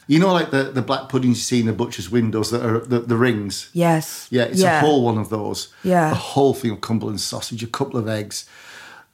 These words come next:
Speaker 1: tin tomatoes. Uh, um, and then, you know, it's just everything and loads of toast. And of course, you're working.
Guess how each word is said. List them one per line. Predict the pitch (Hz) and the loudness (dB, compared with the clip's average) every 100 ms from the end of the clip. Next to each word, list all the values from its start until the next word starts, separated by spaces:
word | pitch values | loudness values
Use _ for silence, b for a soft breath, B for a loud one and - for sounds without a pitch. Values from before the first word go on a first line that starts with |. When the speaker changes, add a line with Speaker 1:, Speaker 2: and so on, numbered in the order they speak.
| - | -4
Speaker 1:
tin | 139 123 | 2 2
tomatoes. | - 110 117 113 107 104 - - B B B _ | 2 2 2 0 -2 -2 -4 -12 B B B _
Uh, | 120 117 120 117 | -2 2 2 4
um, | 110 104 82 95 - - - | 2 0 -6 -14 -18 -16 -2
and | 135 131 | 2 4
then, | 135 127 127 | 4 4 4
you | 139 | 4
know, | 113 | 4
it's | 113 113 | 2 0
just | 123 | -4
everything | - 120 113 110 | -4 -4 -4 -2
and | 110 113 117 | 0 4 6
loads | 123 113 | 6 4
of | 113 | -2
toast. | - 120 107 - | 0 0 0 0
And | 120 | -4
of | |
course, | - 123 117 | 0 -2 0
you're | 120 | 0
working. | 117 135 139 - 104 95 | 2 2 0 -6 -10 -12